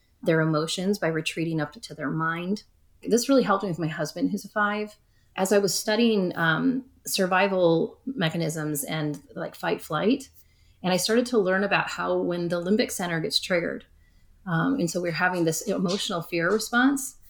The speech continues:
we actually, um, move into the,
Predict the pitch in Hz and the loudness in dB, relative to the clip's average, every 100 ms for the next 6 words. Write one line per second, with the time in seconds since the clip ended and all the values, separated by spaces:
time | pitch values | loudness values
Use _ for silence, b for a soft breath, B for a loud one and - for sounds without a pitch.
0 | b b _ _ 180 202 220 240 240 208 | b b _ _ 4 6 6 2 2 4
1 | 185 175 180 - 170 170 214 196 208 185 | 4 2 0 0 0 2 4 2 2 -2
2 | 175 170 247 | -2 -2 -2